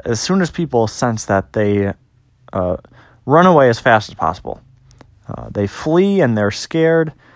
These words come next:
and they just, they never come back. So, uh, yeah, there's two ways to look at it.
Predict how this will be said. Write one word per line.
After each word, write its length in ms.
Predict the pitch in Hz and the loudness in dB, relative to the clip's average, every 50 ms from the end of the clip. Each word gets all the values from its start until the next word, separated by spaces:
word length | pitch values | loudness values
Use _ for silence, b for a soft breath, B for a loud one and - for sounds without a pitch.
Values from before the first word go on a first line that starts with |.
| b b b b b b b b b b - | b b b b b b b b b b -8
and 180 | - 113 113 | -4 -2 -2
they 100 | 110 110 | 0 -2
just, 440 | 110 110 127 123 120 - - - - - - _ _ _ _ _ _ _ _ _ _ _ _ _ _ _ _ _ _ _ _ _ | 0 0 0 -2 -2 -4 -12 -20 -20 -20 -20 _ _ _ _ _ _ _ _ _ _ _ _ _ _ _ _ _ _ _ _ _
they 120 | - 127 131 | -2 0 2
never 280 | 143 147 151 143 143 | 4 4 4 2 0
come 200 | - 135 127 117 | 0 0 -2 -2
back. 360 | 107 95 87 - - - - - _ _ _ _ _ _ _ _ _ _ _ | 0 -2 -2 -4 -6 -10 -18 -20 _ _ _ _ _ _ _ _ _ _ _
So, 640 | - - - - - 127 113 110 104 104 101 101 - b b b b b b b b b b b b b _ _ _ _ - | -20 -20 -10 -2 2 4 4 4 4 2 0 -2 -6 b b b b b b b b b b b b b _ _ _ _ -12
uh, 160 | - 107 104 - | -10 -8 -8 -6
yeah, 180 | - 135 135 120 | -2 0 0 0
there's 260 | 117 - 135 135 131 | 2 2 2 2 2
two 180 | - - 240 247 | 0 0 2 4
ways 280 | 226 202 185 175 156 - | 6 6 6 4 2 2
to 100 | - 147 | 2 2
look 200 | 143 135 - 147 | 2 2 2 4
at 180 | 135 135 139 | 4 4 6
it. 200 | 143 139 - - | 4 2 0 -2